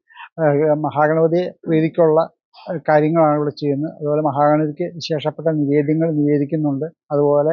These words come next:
ഏ, വിശേഷപ്പെട്ട പൂജകൾ കഴിക്കുന്നുണ്ട്. അതിനോടനുബന്ധിച്ച് തന്നെ, ഏ, ക്ഷേ-, ഏ, ലോകത്തിന് മുഴുവൻ, നാടിന് ലോകത്തിന് മുഴുവൻ ഗുണകരമായി തീരുന്ന രീതിയിലുള്ള പൂജാവിധാനങ്ങൾ, ദ്വാദശനാമം പൂജ, ശനീശ്വര പൂജ,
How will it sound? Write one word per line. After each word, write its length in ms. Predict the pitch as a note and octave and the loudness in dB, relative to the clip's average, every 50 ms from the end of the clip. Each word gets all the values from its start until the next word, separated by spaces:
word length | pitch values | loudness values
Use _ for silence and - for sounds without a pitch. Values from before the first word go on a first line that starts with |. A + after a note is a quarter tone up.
| E3 - _ - - - - - F3 E3 | -4 -6 _ -20 -20 -20 -12 -2 0 2
ഏ, 60 | D#3 | 2
വിശേഷപ്പെട്ട 520 | D3 C#3 - D#3+ D3 D#3 D3+ D#3+ E3 D3+ D3 | 2 0 0 0 0 0 -2 -2 -2 -4 -4
പൂജകൾ 480 | - - D3+ C#3+ D3 C#3 D3+ E3 E3+ | -6 -4 -4 -2 2 2 4 4 4
കഴിക്കുന്നുണ്ട്. 600 | D#3 D3+ D3+ C#3+ C3 D3+ D3+ D3+ C#3+ C#3 C3+ C#3 - - _ _ - - - C#3+ | 4 2 2 2 2 0 -2 -2 -4 -6 -6 -8 -10 -14 _ _ -20 -10 -6 -2
അതിനോടനുബന്ധിച്ച് 760 | C#3+ D3 D#3 D#3+ E3 D#3+ D3+ D3 D3+ D3+ D#3 D3+ D3+ - E3+ | 0 2 4 4 6 4 4 2 0 -2 -4 -6 -6 -6 -4
തന്നെ, 280 | D3+ C#3+ D3 D#3 D#3+ D#3 _ _ _ - - - - D#3+ | -4 -4 -6 -8 -12 -14 _ _ _ -20 -20 -12 -6 -2
ഏ, 140 | D#3 D3 D3 | 0 0 0
ക്ഷേ-, 200 | C#3 - - D#3 | 0 -2 -4 -2
ഏ, 960 | D3+ D3 D3 D3+ D3 C#3+ C#3+ C#3+ C#3 C#3+ D#3 D3+ C#3+ C#3 C#3 C#3 C#3+ C#3 C#3 C#3 | 0 2 4 4 4 4 4 2 0 0 0 2 2 4 4 4 4 2 2 2
ലോകത്തിന് 480 | C#3 C#3 C3+ D3 D3 D3+ D3+ - F3+ F#3 | 2 2 2 2 2 0 -2 -4 -4 -4
മുഴുവൻ, 300 | F3 D#3+ D3+ D#3 D#3 D3+ - _ - - - - D#3+ C#3+ | -2 0 0 0 0 -2 -4 _ -20 -18 -12 -8 -6 -4
നാടിന് 460 | C#3 C#3 C#3 D3 D3+ E3 F3 F3 E3 | 0 0 2 2 2 0 0 2 2
ലോകത്തിന് 340 | D#3 D3 D#3 D3+ - F3 E3+ | 2 2 2 0 -2 -4 -4
മുഴുവൻ 360 | E3 D#3 D3+ D3+ D#3 E3+ E3+ - _ _ _ _ _ | -4 -2 -2 -2 -2 -4 -6 -12 _ _ _ _ _
ഗുണകരമായി 580 | D#3+ D3+ C#3+ D3+ D#3 E3 E3 E3 E3 E3 D#3+ D#3+ | -4 -2 -2 0 2 2 4 4 4 4 2 2
തീരുന്ന 400 | D3+ D#3+ D#3 D3+ D3 D3+ D#3+ D#3 | 0 -4 -6 -6 -6 -4 -4 -4
രീതിയിലുള്ള 500 | D3 D3 D3 D3 D3 D3 C#3+ C#3+ C#3+ D3 - _ _ _ _ _ | -4 -4 -4 -4 -4 -4 -4 -6 -6 -8 -10 _ _ _ _ _
പൂജാവിധാനങ്ങൾ, 760 | D3+ C#3+ C#3+ C#3 D3 D3+ D3+ D3+ C#3 C3 C#3 C#3+ C#3 C#3 D3 D#3 | -4 -2 2 4 4 4 4 4 2 -2 -2 -4 -4 -6 -10 -12
ദ്വാദശനാമം 1000 | - _ _ _ _ D3 C#3 C3+ C3+ C#3 C#3+ B2+ - D3+ C#3+ C#3 C3+ C3+ C3+ C3+ | -14 _ _ _ _ -2 0 2 2 2 0 0 -2 -2 -2 -2 -2 -2 -4 -4
പൂജ, 160 | C3+ C#3 B2+ C#3 D3+ E3+ - _ _ _ _ - - - | -6 -6 -6 -6 -8 -8 -10 _ _ _ _ -18 -16 -10
ശനീശ്വര 540 | - C#3+ C#3 C#3 D3 C#3+ C3+ - D#3 D3 | -6 -2 0 2 2 0 0 0 0 0
പൂജ, 240 | C#3+ C3 C3+ C#3 C3 | 0 0 0 -2 -2